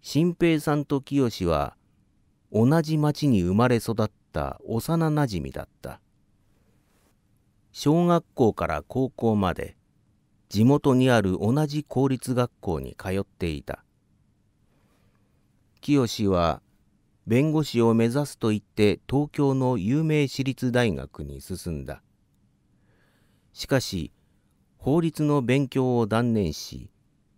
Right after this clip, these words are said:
大学を中退して故郷に帰ってきた。そして、去年までレストランが入っていた建物を改装して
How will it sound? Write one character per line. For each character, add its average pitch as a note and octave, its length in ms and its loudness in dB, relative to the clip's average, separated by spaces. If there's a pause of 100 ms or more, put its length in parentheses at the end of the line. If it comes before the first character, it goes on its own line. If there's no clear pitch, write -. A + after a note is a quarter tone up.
(140)
大 A2+ 180 2
学 C3+ 340 0
を A#2+ 80 0
中 C3+ 300 -4
退 C3+ 240 0
し - 140 -12
て A2+ 240 0
故 C#3 180 -4
郷 F2 300 -2
に C2 160 -14
帰 G2+ 220 -6
っ - 20 -12
て - 240 -18
き - 120 -20
た。 - 180 -18 (2000)
そ - 160 -2
し - 180 -6
て、 A2 300 2 (800)
去 F3 160 2
年 D3+ 240 2
ま B2 100 2
で A#2+ 140 2
レ C3+ 120 2
ス - 120 -10
ト C#3+ 100 2
ラ B2+ 80 4
ン A#2+ 100 2
が A2 140 2
入 A#2+ 160 -2
っ - 20 -8
て - 200 -4
い A2 100 -2
た G#2+ 140 0
建 A2 340 -2
物 B2 340 2
を F2+ 60 -2
改 C#3 300 -2
装 C3 320 -2
し - 120 -10
て A2 300 -2